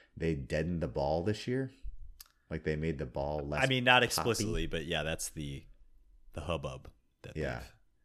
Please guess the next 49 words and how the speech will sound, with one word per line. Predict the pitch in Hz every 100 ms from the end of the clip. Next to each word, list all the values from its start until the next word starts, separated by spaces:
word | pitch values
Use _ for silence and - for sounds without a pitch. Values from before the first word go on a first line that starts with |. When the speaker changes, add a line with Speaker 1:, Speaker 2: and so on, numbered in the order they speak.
| _ -
Speaker 1:
So | 85 76 69
Speaker 2:
they've | 71 -
messed | 85 78 -
with | 78
the | 71
ball | 76 73
to | -
make | 73 67
it |
harder | - 71 67
to | 76
hit | 69 -
home | 78 69 67
runs. | 69 - - _
Speaker 1:
part | - 101
of | 95
what | 90 82
helped, | 80 78 80
I |
guess, | 76 78 76 -
from | 80
the | 76
article | 76 73 76
I | 73
read | 73 69
was | 67 71 65 -
they | 64 76 73
were | 73
at | 67 - -
Yankee | 76 76 76 71
Stadium, | - 73 69 73 69
and | 65
Yankee | 69 67 -
Stadium | 73 69 64 64 -
is | 64 57 - - - _
historic | 69 76 - 73 64 -
for | - 69 58
having | 69 62 60 55 - _
short | - - - -
home | 71 62
runs | 58 58 - -
'cause | - 67
I |
think | - -
they | 69
have | 65
a | 57
small | - - 64 62 58
outfield. | 64 - 80 90